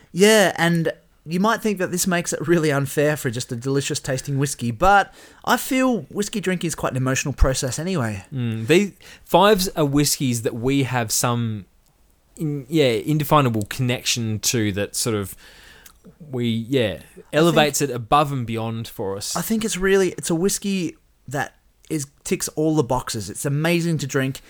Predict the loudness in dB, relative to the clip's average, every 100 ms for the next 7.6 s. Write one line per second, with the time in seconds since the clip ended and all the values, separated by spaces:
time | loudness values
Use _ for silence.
0 | -20 -4 -2 -2 -4 0 0 2 0 0
1 | 0 0 0 2 2 2 -2 -6 -4 -4
2 | 0 0 2 4 4 2 -8 -18 -20 _
3 | -2 2 6 8 8 6 2 2 -4 -4
4 | -4 -2 0 0 0 0 0 0 0 0
5 | 0 2 0 0 -4 -2 -4 -10 -10 0
6 | 2 4 0 0 0 2 2 -2 -2 -4
7 | -2 0 -2 -2 -6 -6